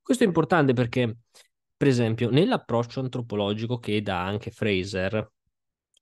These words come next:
cosa che dice Fraser? Fraser dice che le società antiche hanno sempre cercato, per esempio, di dare una disamina critica rispetto a ciò che vedevano, fare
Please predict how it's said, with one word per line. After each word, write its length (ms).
cosa 220
che 120
dice 220
Fraser? 500
Fraser 320
dice 300
che 280
le 180
società 440
antiche 480
hanno 200
sempre 280
cercato, 400
per 120
esempio, 400
di 140
dare 480
una 200
disamina 540
critica 440
rispetto 360
a 40
ciò 140
che 120
vedevano, 420
fare 500